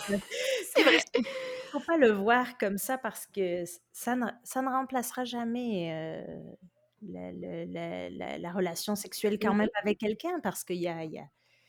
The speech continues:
Speaker 1: c-, c'est pas juste ça la relation sexuelle. C'est, c'est, c'est, c'est pas juste, heu, la mécanique. Il y a,
Speaker 2: Mmh mh.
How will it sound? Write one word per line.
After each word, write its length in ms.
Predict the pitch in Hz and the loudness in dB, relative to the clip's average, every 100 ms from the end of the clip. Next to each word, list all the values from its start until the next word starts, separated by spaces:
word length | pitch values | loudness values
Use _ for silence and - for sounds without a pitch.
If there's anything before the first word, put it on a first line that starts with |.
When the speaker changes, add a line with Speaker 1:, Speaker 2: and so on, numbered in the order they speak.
| _ _ - | _ _ -12
Speaker 1:
c-, 140 | - - | -10 -4
c'est 260 | - 196 | 2 2
pas 200 | 196 208 | 4 4
juste 520 | 170 160 220 - 202 | 4 4 4 2 0
ça 320 | 180 - 202 190 | 2 2 0 2
la 140 | 175 | 0
relation 400 | 170 147 - 170 | -2 -4 -4 -6
sexuelle. 560 | - - - 170 - 170 | -8 -10 -6 -6 -6 -10
C'est, 380 | - - 185 180 | -6 0 0 0
c'est, 720 | - 180 165 160 156 156 156 | -2 -2 -2 -2 -2 -2 -4
c'est, 560 | - - - - - 175 | -6 -8 -8 -10 -10 -6
c'est 200 | - 185 | -2 0
pas 200 | 196 185 | 4 4
juste, 560 | 156 175 196 - - 180 | 4 2 2 0 0 2
heu, 680 | 165 165 160 160 156 156 | 4 2 0 0 -2 -2
la 140 | 165 185 | 2 6
mécanique. 800 | 196 202 190 185 202 - - _ _ _ _ - - - 233 | 6 6 6 6 4 2 -12 _ _ _ _ -20 -20 -4 0
Il 80 | 262 | 2
y 40 | |
a, 40 | |
Speaker 2:
Mmh 80 | |
mh. 40 | 262 | 0